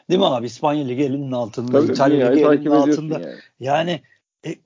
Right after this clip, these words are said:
Speaker 1: bir de bunalıyor da adam zaten. Memleket tımarhane olmuş. Ya diyor ki bari diyor oradaki oranın futbol sistemini getireyim buraya koyayım. Yani istiyor. Ay, şak diye de hani adam taç işte antrenörü gelecek. Atıyorum bu adam işte sekiz tane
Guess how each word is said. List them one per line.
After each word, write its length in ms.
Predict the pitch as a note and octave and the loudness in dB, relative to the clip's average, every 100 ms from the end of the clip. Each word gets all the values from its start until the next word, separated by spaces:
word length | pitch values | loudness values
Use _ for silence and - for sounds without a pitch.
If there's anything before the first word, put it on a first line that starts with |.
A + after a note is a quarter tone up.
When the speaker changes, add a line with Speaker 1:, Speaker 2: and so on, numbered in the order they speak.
| _ | _
Speaker 1:
bir 80 | F#3 | -8
de 120 | F#3+ | -4
bunalıyor 500 | D3+ D#3+ G3+ B3 A#3 | 0 2 2 2 0
da 180 | D#3+ D#3 | -2 -6
adam 340 | C#3 B2 A#2+ A2 | -10 -14 -14 -16
zaten. 400 | A2 - - F#3 | -18 -20 -16 -10
Memleket 500 | F#3 G3 F3+ F3+ - | -6 -6 -6 -8 -4
tımarhane 480 | F#3 G#3 F#3+ F#3 F3 | 0 2 2 2 -2
olmuş. 340 | B2 B2 G3+ - _ | -6 -10 -18 -20 _
Ya 140 | D#3+ D#3 | -8 -6
diyor 180 | G#3 A3+ | -6 -4
ki 140 | D#3 | 0
bari 300 | C#3+ E3 G#3 | 2 2 0
diyor 140 | A#3 | -4
oradaki 340 | F#3 F#3 G3+ G#3+ | -6 -6 -10 -10
oranın 400 | F3+ F3+ G3 A3 | -10 -10 -12 -12
futbol 440 | - G#3+ - G#3 | -10 -12 -4 -4
sistemini 520 | F#3 F#3+ - G#3+ A3 | -4 -10 -10 -10 -8
getireyim 500 | G#3+ A3 G3 F#3 F3 | -10 -10 -10 -10 -6
buraya 220 | D#3 D3 C#3 | -4 -2 -2
koyayım. 380 | F3+ C#4 C#4+ - - C#3+ - | -2 -4 -6 -14 -20 -20 -14
Yani 160 | C3+ - - - _ - | -14 -14 -20 -20 _ -16
istiyor. 500 | - - E3 A#3+ F4 _ _ _ _ | -14 -6 -2 -2 -2 _ _ _ _
Ay, 360 | C4+ D4+ B3+ F#3+ | -2 -2 -2 -10
şak 400 | - - - - | -6 -6 -6 -4
diye 160 | G3+ | -2
de 40 | A#3 | -2
hani 200 | A#3 A#3 | -4 -4
adam 240 | A3 G#3+ _ G3+ | -6 -10 _ -16
taç 240 | - A3+ - | -8 -8 -8
işte 180 | - - | -8 -2
antrenörü 560 | F3 D#3 D3+ C3+ A2+ | -2 -2 -6 -6 -8
gelecek. 500 | G#2 G#2+ G2+ B2 F3+ _ _ _ _ | -10 -10 -8 -8 -8 _ _ _ _
Atıyorum 480 | F3+ F3+ F3 F3 E3+ | -8 -4 -4 -4 -2
bu 100 | E3 | -2
adam 220 | E3 F3 | -2 -6
işte 220 | E3 - | -8 -10
sekiz 380 | D#3+ E3+ G3+ D#3 | -8 -8 -8 -8
tane 400 | - D3+ D#3 E3 | -6 -4 -4 -8